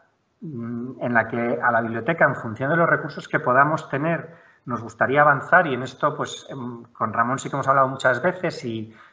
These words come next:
y, y él tiene parte de culpa en que tengamos esta idea, ¿no? Él y muchos otros investigadores y el pro-, la propia convicción de la biblioteca, pero bueno, es que la biblioteca pudiera desarrollar lo que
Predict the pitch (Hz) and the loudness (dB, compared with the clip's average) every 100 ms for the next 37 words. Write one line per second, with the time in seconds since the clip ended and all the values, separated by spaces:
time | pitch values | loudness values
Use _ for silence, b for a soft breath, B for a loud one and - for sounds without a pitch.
0 | _ - 117 110 107 110 - 117 120 123 | _ -8 -4 -4 -4 -6 -4 -2 0 0
1 | 123 139 131 - 139 - 135 131 131 127 | 2 4 4 4 4 2 -4 -2 -2 -4
2 | 143 156 143 131 120 123 123 127 127 117 | -2 -2 2 2 2 -6 -6 -6 -6 -10
3 | 120 123 117 160 170 170 156 139 117 113 | -8 -6 -6 -2 0 0 -2 -4 -4 -6
4 | 117 - 120 113 123 113 107 117 117 - | -8 -4 -4 -2 -4 -4 -8 -6 -6 -4
5 | 104 117 139 - 107 - 120 110 113 123 | 2 4 2 0 -4 0 2 4 4 4
6 | 135 131 127 127 135 131 123 120 120 - | 4 4 2 -2 -4 0 2 2 -2 -6
7 | 196 117 117 156 139 147 B B B B | -6 -6 -4 -2 -4 -6 B B B B
8 | B B B _ - _ 160 135 143 147 | B B B _ -20 _ 2 2 2 -2
9 | 180 196 190 180 180 175 - 151 143 160 | 0 0 0 -2 0 -2 -2 -4 -2 0
10 | 185 147 - 127 123 | 0 0 -2 -6 -6